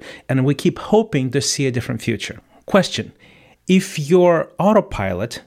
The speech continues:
seems to be taking you to undesirable places, and it's replicating your past and actually creating a future that's not favorable to you, and it feels like you're failing on autopilot,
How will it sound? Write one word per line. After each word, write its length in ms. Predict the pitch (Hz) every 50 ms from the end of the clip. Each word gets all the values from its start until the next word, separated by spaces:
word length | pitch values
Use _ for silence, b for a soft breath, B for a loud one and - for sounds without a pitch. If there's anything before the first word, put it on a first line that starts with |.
| _ -
seems 320 | - - - 190 185 185
to 100 | - 160
be 120 | 147 147
taking 440 | - - - 180 170 170 - 135 120
you 100 | 123 120 113
to 200 | - 139 131 -
undesirable 680 | 143 160 160 147 151 131 - 160 139 139 123 131 123 -
places, 560 | - - 127 117 107 - - - - - B B B B B B B B B B B
and 100 | 139 135
it's 120 | 120 -
replicating 580 | 156 170 180 175 190 160 - 175 160 143 139 127
your 80 | 123
past 460 | 117 - - 143 131 123 113 - - -
and 140 | 123 127 139
actually 240 | 143 - - 156 139
creating 360 | - - 139 135 131 120 117
a 40 | 110
future 360 | - - 170 170 156 - 127
that's 300 | 110 131 120 - - -
not 180 | 139 139 139
favorable 580 | - - - 143 139 139 127 127 104 104 107 90
to 160 | - - 110
you, 200 | 98 90 107 104 - _ -
and 200 | 147 143 143 139
it 60 | 139
feels 340 | - - - 214 226 233 226
like 140 | 196 127 -
you're 100 | 117 104
failing 480 | - - - 160 175 196 185 147 123
on 120 | 117 107 -
autopilot, 680 | 135 143 160 170 160 - 110 101 98 95 101 - -